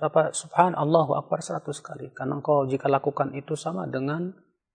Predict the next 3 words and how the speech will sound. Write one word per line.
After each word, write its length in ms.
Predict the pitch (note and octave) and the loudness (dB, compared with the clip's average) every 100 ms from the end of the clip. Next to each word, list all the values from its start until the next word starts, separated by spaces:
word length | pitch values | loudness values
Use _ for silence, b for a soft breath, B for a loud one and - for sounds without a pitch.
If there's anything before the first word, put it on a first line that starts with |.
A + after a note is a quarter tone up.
| _ _ _ _ _ _ _ _ | _ _ _ _ _ _ _ _
apa 240 | C3 A#2+ C3 | -14 -6 -4
namanya, 560 | B2 A2+ A2 A#2 C3 | -2 -2 -2 -2 -4
"Subhanallah". 720 | C3 - - G#2+ G#2 G#2+ A2+ | -8 -12 -8 -6 -6 -8 -10